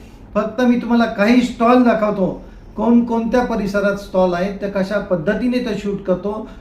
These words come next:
पोलीस आयुक्तालयांना टाकतो आणि संबंधित पोलीस स्टेशनला ती कारवाई करा म्हणून सरकारी यंत्रणेचा वापर करून आपल्या स्वतःचा गल्ला भरणारा हा भामटा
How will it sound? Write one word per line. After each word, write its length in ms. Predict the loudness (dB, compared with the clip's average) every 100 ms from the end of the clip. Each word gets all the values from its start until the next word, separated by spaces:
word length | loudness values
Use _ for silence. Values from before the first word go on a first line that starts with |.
| -20 -2
पोलीस 460 | 0 0 -2 -4
आयुक्तालयांना 800 | 0 0 0 0 4 6 6 4
टाकतो 580 | 2 0 -2 -2 -6 -4
आणि 140 | -6 -4
संबंधित 500 | -2 -2 -2 -4 -6
पोलीस 200 | -4 -4
स्टेशनला 520 | -6 -10 -6 -6 -6 -10 -16 -14 -4
ती 80 | -2
कारवाई 540 | 4 6 6 4 2
करा 300 | 2 4 4
म्हणून 280 | 2 0 -2
सरकारी 500 | -2 -2 0 0 0
यंत्रणेचा 480 | -2 -2 -2 -2 -2
वापर 360 | -2 -2 -4
करून 320 | -2 -4 -4 -4 -10 -10
आपल्या 280 | -8 -2 0
स्वतःचा 580 | 2 0 2 2 4 2
गल्ला 360 | 4 4 4 2
भरणारा 400 | 2 2 0 0
हा 120 | -2
भामटा 600 | -4 -4 -4 -2 -2